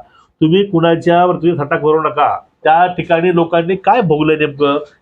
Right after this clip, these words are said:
हे त्यांनाच माहीत, म्हणजे कुटुंबाला माहीत. तर ते पोलीस ते म्हणलेत, "पवार साहेब, तुम्हाला इतरांचे दुःख जाणवत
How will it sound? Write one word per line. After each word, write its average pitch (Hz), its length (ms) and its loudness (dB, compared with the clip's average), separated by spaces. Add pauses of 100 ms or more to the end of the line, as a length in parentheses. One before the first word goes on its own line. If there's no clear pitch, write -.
(120)
हे 190 40 0
त्यांनाच 208 440 -2
माहीत, 123 320 2
म्हणजे 160 120 -4
कुटुंबाला 196 520 0
माहीत. 123 280 0 (1080)
तर 180 100 2
ते 185 40 2
पोलीस 190 340 2
ते 208 60 2
म्हणलेत, 208 360 2 (1300)
"पवार 196 240 4
साहेब, 202 400 2
तुम्हाला 196 340 2
इतरांचे 202 500 2
दुःख 196 320 -2
जाणवत 190 360 0